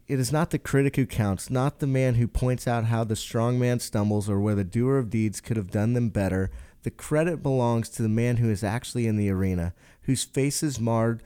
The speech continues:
by dust and sweat and blood, who strives valiantly, who errs, who comes up short again and again, because there is no effort without error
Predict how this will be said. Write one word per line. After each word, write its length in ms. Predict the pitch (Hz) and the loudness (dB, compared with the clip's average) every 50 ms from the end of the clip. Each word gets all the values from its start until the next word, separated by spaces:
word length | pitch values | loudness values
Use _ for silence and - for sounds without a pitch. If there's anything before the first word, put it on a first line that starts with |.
| - - - - _ | -16 -20 -20 -16 _
by 160 | - 123 107 | -2 0 0
dust 500 | 101 87 - - 117 117 131 143 - - - | 0 -2 -2 -2 0 0 0 -2 -4 -6 -6
and 180 | - 123 120 110 | -4 -4 -2 -2
sweat 460 | - - - 113 113 113 120 113 - | -2 -4 -2 0 0 0 0 -2 -4
and 220 | - 127 107 98 92 | -2 0 0 0 2
blood, 340 | 117 117 113 107 101 98 95 | 2 2 2 2 2 2 2
who 140 | 107 113 | 0 0
strives 440 | 104 - - - 120 117 120 107 - | -2 -2 -2 0 0 2 2 0 -2
valiantly, 600 | - - 117 107 120 135 135 120 80 92 98 95 | -2 0 0 2 2 2 2 2 2 2 0 0
who 260 | 90 - - 120 - - - | -2 -2 -2 -4 -2 -2 -2
errs, 480 | 120 123 131 127 98 90 78 - - - - - - - | 0 0 2 2 0 0 -2 -4 -10 -16 -20 -20 -10 -4
who 120 | - 135 | -2 -2
comes 300 | - - 147 143 143 127 | 0 0 0 0 0 0
up 140 | 139 135 - | 0 -2 -2
short 480 | - - - - 131 135 147 151 - - | -4 -6 -4 0 0 0 0 -2 -4 -6
again 600 | - 110 92 90 - - 120 120 131 143 156 156 - | -8 -8 -8 -8 -6 -2 0 0 2 0 0 -2 -4
and 140 | - 123 117 | -4 -2 -2
again, 540 | 107 98 90 - 117 120 113 98 92 92 - - - - - - - _ - - _ - - | -2 -4 -4 -2 0 0 2 2 0 -2 -4 -8 -16 -20 -20 -20 -20 _ -20 -20 _ -6 -6
because 320 | 131 - - 143 131 120 | -6 0 0 0 0 2
there 160 | 135 131 107 | 2 0 2
is 240 | - - 151 151 147 | 0 0 -2 0 0
no 200 | 165 170 165 151 | 0 2 4 4
effort 340 | 143 139 - - 139 127 78 | 2 2 2 0 -2 -2 0
without 420 | 127 123 117 - 131 123 120 - - | 0 -2 0 0 0 0 0 0 -2
error 460 | 110 117 113 107 98 95 95 95 | -2 0 2 2 2 2 0 -2